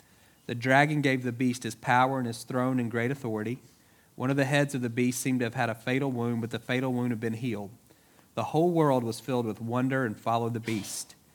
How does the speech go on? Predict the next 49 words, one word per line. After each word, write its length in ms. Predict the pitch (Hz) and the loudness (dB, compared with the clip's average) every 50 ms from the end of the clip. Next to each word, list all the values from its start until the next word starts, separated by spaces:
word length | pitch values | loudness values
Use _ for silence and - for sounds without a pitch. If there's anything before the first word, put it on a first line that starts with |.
| _ _ _ _ _ - | _ _ _ _ _ -6
People 260 | - 131 - 123 117 | -4 -2 -2 -2 0
worshiped 380 | 117 123 135 139 - 175 160 - | 2 2 0 0 -2 -4 -4 -2
the 80 | 160 | -2
dragon 440 | 139 123 127 120 120 123 131 127 123 | 0 4 6 6 6 6 4 2 0
because 260 | 120 113 - 117 110 | 0 0 -2 -2 -2
he'd 160 | 123 120 117 | -2 -2 -2
given 220 | 120 120 113 117 110 | -2 -2 -2 -2 -4
authority 420 | 104 - - 127 127 131 135 139 | -4 -4 -2 -2 0 0 2 0
to 40 | 156 | 0
the 120 | 156 160 | 0 -2
beast, 360 | 143 117 117 110 110 113 - - | -2 0 0 0 0 -2 -4 -6
and 80 | 123 | -4
they 60 | 113 | -2
also 240 | 113 113 117 - 120 | 0 0 -2 -2 -4
worshiped 380 | 113 113 117 117 - 117 113 - | -2 -2 -2 -4 -4 -8 -8 -8
the 60 | 110 | -6
beast 380 | 107 117 117 117 123 123 - - | -4 -2 0 0 0 -2 -4 -4
and 80 | 113 | -4
asked, 240 | 113 110 110 - - | -2 -2 -4 -4 -6
'Who's 140 | 143 135 135 | -6 -2 0
like 200 | 151 143 147 - | 2 2 2 0
the 60 | 160 | -2
beast? 340 | 156 175 175 139 - - - | 0 2 2 0 0 -2 -6
Who 80 | 127 | -6
can 140 | 120 - 123 | -4 -4 -2
wage 200 | 120 120 117 117 | -2 -2 -2 -4
war 200 | 123 113 113 113 | -4 -4 -2 -2
against 340 | 110 104 107 107 - - - | -2 -2 -4 -6 -6 -8 -10
it?' 120 | - - - _ _ _ _ - - _ _ _ _ _ _ _ _ _ _ _ | -12 -14 -16 _ _ _ _ -20 -20 _ _ _ _ _ _ _ _ _ _ _
The 80 | - 120 | -6 -2
beast 320 | 117 127 131 139 139 - | 2 2 2 2 2 -2
was 120 | 143 127 | -4 -2
given 220 | 131 135 123 127 120 | 0 0 0 0 0
a 60 | 117 | 0
mouth 380 | 117 120 120 120 127 143 139 - | 2 4 4 6 4 4 2 0
to 140 | 135 - | -4 -2
utter 260 | - 120 113 117 113 107 | -2 -2 -2 -2 -2 -4
proud 540 | - - _ _ - - 127 127 135 143 | -4 -10 _ _ 0 4 4 4 4 4
words 280 | 127 117 117 120 120 - | 2 2 0 0 0 -2
and 100 | 127 113 | -4 0
blasphemies 640 | 110 117 113 113 113 - - 123 113 113 120 117 | 2 4 4 4 2 0 -4 -4 -4 -4 -4 -2
and 80 | 120 113 | -2 0
to 80 | 110 110 | 0 0
exercise 500 | 113 117 - 139 - - 120 117 113 123 | 0 -2 -6 -6 -2 0 0 0 0 -2
its 120 | 117 - | -6 -8
authority 360 | 123 - - 110 107 110 113 | -6 -4 -2 -2 0 0 -2
for 160 | 113 - - | -4 -6 -10
forty-two 480 | - - - 135 131 135 127 127 - 139 | -12 -8 -4 -2 -2 -2 -2 0 0 0
months. 440 | 127 113 101 92 - - - - | 0 0 -2 -2 -6 -8 -12 -12